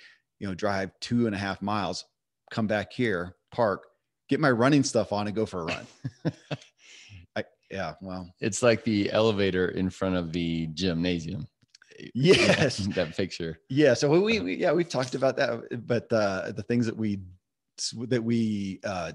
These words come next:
Speaker 1: delegate, manual labor that we
Speaker 2: S-
Speaker 1: could do.
Speaker 2: That we, yeah. So that we
Speaker 1: We
Speaker 2: can
Speaker 1: go, then we
Speaker 2: get
Speaker 1: go
Speaker 2: in
Speaker 1: to
Speaker 2: our
Speaker 1: the gym
Speaker 2: cars and go to the
Speaker 1: and
Speaker 2: gym.
Speaker 1: go to class. Yeah.
Speaker 2: And lift up things that we'll never, ever need to lift up.
Speaker 1: That's true.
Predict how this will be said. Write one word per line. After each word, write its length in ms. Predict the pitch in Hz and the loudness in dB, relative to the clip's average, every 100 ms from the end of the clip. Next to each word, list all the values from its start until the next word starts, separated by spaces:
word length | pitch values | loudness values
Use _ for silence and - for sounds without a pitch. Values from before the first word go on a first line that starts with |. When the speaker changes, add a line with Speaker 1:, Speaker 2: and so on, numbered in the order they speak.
| 87 | 0
Speaker 1:
delegate, 560 | 127 131 87 76 78 - _ - | 2 2 -2 -8 -10 -14 _ -4
manual 500 | 107 123 123 101 87 | -2 0 0 -2 -6
labor 500 | 82 76 78 92 101 _ _ _ | -8 -8 -10 -12 -14 _ _ _
that 100 | - | -14
we 100 | 90 | -10
Speaker 2:
S- 280 | 98 - - - | -6 -6 -8 -10
Speaker 1:
could 240 | - 143 | -6 -4
do. 340 | 95 101 78 98 | -2 -4 -4 -8
Speaker 2:
That 100 | 85 | -8
we, 180 | 85 90 - | -6 -8 -6
yeah. 160 | 95 - | -6 -6
So 340 | - - 156 190 | -6 0 2 4
that 200 | 127 98 | 4 2
we 120 | 90 | 0
Speaker 1:
We 120 | 139 | -2
Speaker 2:
can 80 | - | 4
Speaker 1:
go, 120 | 156 151 | 6 6
then 80 | 123 | 4
we 60 | |
Speaker 2:
get 120 | 135 123 | 4 6
Speaker 1:
go 60 | |
Speaker 2:
in 40 | 127 | 4
Speaker 1:
to 40 | |
Speaker 2:
our 40 | 156 | 4
Speaker 1:
the 40 | 117 | 4
gym 140 | 139 123 | 6 4
Speaker 2:
cars 180 | 85 - _ _ - | 2 -8 _ _ -10
and 140 | 98 | -2
go 100 | 98 | 0
to 60 | 90 | 0
the 60 | |
Speaker 1:
and 40 | 80 | -2
Speaker 2:
gym. 60 | 78 | 2
Speaker 1:
go 140 | 117 | 2
to 80 | 110 | 2
class. 380 | - 85 71 - | -2 -4 -6 -4
Yeah. 100 | 90 | 4
Speaker 2:
And 100 | 120 | 4
lift 180 | 131 139 | 6 4
up 140 | 110 | 4
things 280 | 127 120 113 | 4 4 6
that 140 | 110 | 4
we'll 120 | 110 | 4
never, 340 | 110 123 156 147 | 4 4 6 4
ever 240 | 113 107 | 4 4
need 200 | 104 98 | 2 0
to 80 | 98 | 0
lift 260 | 90 85 80 | 0 -2 -4
up. 260 | 78 - | -4 -4
Speaker 1:
That's 280 | 117 113 - | -4 -2 -2
true. 340 | - 127 107 | -2 0 0